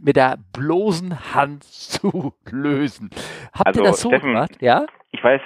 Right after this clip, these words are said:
Speaker 2: äh, ich weiß, du wohnst in der Stadt, aber du weißt schon, wie man Kühe künstlich befrucht-, befruchtet, oder? Ist jetzt so ein bisschen off-topic, aber, ähm, ich sag mal so
Speaker 1: Ich hab von
Speaker 2: ist
Speaker 1: Koliken geredet oder irgendwie so.
Speaker 2: Ja,
Speaker 1: Verstopfung.
Speaker 2: aber Kühe bef-, Kühe,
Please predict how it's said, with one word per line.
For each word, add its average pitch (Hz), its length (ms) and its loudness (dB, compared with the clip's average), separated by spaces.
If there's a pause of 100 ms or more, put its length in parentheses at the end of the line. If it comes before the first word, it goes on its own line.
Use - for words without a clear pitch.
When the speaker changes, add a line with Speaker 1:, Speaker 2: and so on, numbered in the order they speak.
Speaker 2:
äh, 107 180 -8
ich 107 220 -12
weiß, 120 220 4
du 110 80 -14
wohnst 117 240 0
in 123 60 -2
der 101 140 4
Stadt, - 340 0
aber 98 140 0
du 95 100 -4
weißt 95 280 0
schon, 139 240 -2
wie 110 60 -6
man 95 280 -2
Kühe 98 380 0
künstlich - 500 -12
befrucht-, - 460 -10
befruchtet, - 560 -6
oder? 104 260 -6 (280)
Ist - 140 2
jetzt 131 140 2
so 120 80 -4
ein 113 40 -2
bisschen 110 260 -4
off-topic, 101 600 -2
aber, 92 440 2
ähm, 87 340 -2 (420)
ich 113 180 -8
sag 107 100 2
mal 110 160 0
so 104 300 2
Speaker 1:
Ich - 160 -2
hab 190 100 0
von 185 120 2
Speaker 2:
ist - 60 -12
Speaker 1:
Koliken 180 520 2
geredet 98 460 -8
oder 120 280 -6
irgendwie 110 320 -2
so. 95 80 -8
Speaker 2:
Ja, 113 240 6
Speaker 1:
Verstopfung. 135 500 0
Speaker 2:
aber 127 140 4
Kühe 165 200 0
bef-, 120 340 -4
Kühe, 131 420 -2